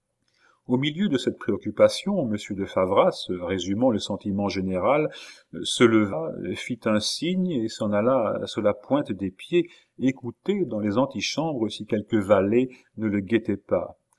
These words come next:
Mais c'était, nous l'avons dit, une maison bien tenue que celle de monsieur le maréchal de Richelieu, et monsieur de Favras ne trouva dans l'antichambre qu'un vieil intendant,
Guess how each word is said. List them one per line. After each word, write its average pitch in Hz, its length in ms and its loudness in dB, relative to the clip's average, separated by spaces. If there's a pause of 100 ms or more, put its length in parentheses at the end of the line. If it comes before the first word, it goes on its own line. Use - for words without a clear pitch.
(160)
Mais 131 160 4
c'était, - 360 -2
nous 107 140 -2
l'avons 90 320 -2
dit, 92 160 -8
une 92 320 -4
maison 95 400 -2
bien 98 300 2
tenue 104 760 -2
que 101 120 -6
celle 123 320 -2
de 101 80 -2
monsieur 98 300 -2
le 110 60 2
maréchal 104 520 2
de 101 40 0
Richelieu, 104 680 0 (420)
et 135 160 2
monsieur 135 280 2
de 123 100 2
Favras 135 580 4
ne 107 80 -2
trouva 113 380 4
dans 104 80 2
l'antichambre 107 760 0
qu'un 95 220 -4
vieil 101 240 2
intendant, 104 720 6